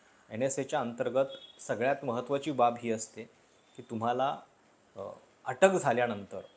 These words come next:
सरकारला अजिबात घाई नसते. बारा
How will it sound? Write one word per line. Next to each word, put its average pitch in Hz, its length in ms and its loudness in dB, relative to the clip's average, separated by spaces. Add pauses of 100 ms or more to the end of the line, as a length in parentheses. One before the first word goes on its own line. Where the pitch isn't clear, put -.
(520)
सरकारला 147 420 4
अजिबात 143 360 4
घाई 123 240 -4
नसते. - 320 -10 (840)
बारा 139 460 10